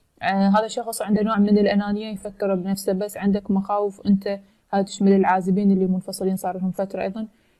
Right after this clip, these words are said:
أشوف عندك مخاوف إنه أنت تبدي علاقة جديدة، أو حتى تخلي شخص جديد يدخل بحياتك بهاي الفترة. ما عندك ثقة، أنت غير مستعد إنه تفتح قلبك بهاي الفترة الشديدة، أنت غير قادر على إنه تدخل بعلاقة جديدة بالفترة الحالية. أنت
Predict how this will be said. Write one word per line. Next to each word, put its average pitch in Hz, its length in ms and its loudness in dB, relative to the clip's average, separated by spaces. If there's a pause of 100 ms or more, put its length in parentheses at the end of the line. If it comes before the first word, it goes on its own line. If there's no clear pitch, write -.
(120)
أشوف 208 260 -2
عندك 202 320 0
مخاوف 208 400 0
إنه 196 160 2
أنت 196 420 0
تبدي 196 380 4
علاقة 196 400 -2
جديدة، 190 360 0
أو 185 180 0
حتى 208 440 -8 (560)
تخلي 220 260 2
شخص 208 280 -4
جديد 196 320 0
يدخل 196 340 2
بحياتك 196 580 -4
بهاي 202 220 -6
الفترة. 208 400 -12
ما 190 160 0
عندك 190 480 -4
ثقة، 226 320 -6 (460)
أنت 196 200 0
غير 202 240 2
مستعد 185 480 0
إنه 185 380 2
تفتح - 300 -16
قلبك 180 420 -6
بهاي 185 200 0
الفترة 190 360 -6
الشديدة، 202 520 0
أنت 214 160 -8
غير 208 180 -2
قادر 185 320 0
على 175 200 0
إنه 185 120 -4
تدخل 190 320 -6
بعلاقة 185 400 0
جديدة 185 340 0
بالفترة 190 420 -4
الحالية. 202 540 2
أنت 202 380 -2